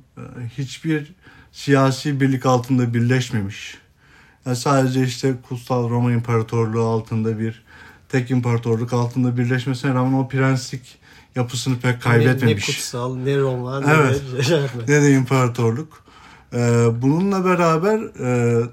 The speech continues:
Speaker 1: daha da öncesine baktığımızda yani, e, yedinci yüzyıla, sekizinci yüzyıla baktığımızda aslında Almanlar İtalya'yı ele geçiriyorlar. Yani Akdeniz'in, e, balıklarını yiyorlar bir yerde.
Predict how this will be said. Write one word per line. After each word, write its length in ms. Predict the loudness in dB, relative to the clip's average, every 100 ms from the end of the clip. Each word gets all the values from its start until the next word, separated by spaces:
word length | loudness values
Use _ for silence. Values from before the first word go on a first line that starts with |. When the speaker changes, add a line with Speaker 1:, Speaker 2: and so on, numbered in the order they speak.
| _ -2
Speaker 1:
daha 300 | 0 0 0
da 60 | 0
öncesine 380 | 0 -2 0 0
baktığımızda 760 | -2 -2 0 0 0 -2 -2
yani, 520 | -2 0 0 0 -4 -8 -16 -20 -20 _
e, 60 | -2
yedinci 640 | 0 0 2 2 2 2
yüzyıla, 420 | 2 0 0 -2 -2
sekizinci 480 | -4 -2 0 0
yüzyıla 340 | 0 -2 0 0
baktığımızda 480 | 0 -4 -4 -4 -4
aslında 340 | -6 -4 -4
Almanlar 580 | -2 0 2 2 0 -2
İtalya'yı 520 | -4 -2 0 0 0
ele 220 | 2 2
geçiriyorlar. 680 | 2 0 -4 -8 -6 -6 -10 -14 _ -20 -20 -20 -20 _ -8
Yani 300 | -6 -6 -8 -16 -2
Akdeniz'in, 760 | -2 -2 0 2 2 0 -4
e, 280 | -6 -10 -10 -8 -10 -16 -20 _ _ _
balıklarını 580 | -2 -2 0 0 2 2
yiyorlar 540 | 4 4 4 0 -6 -16 -10
bir 60 | -8
yerde. 340 | -8 -8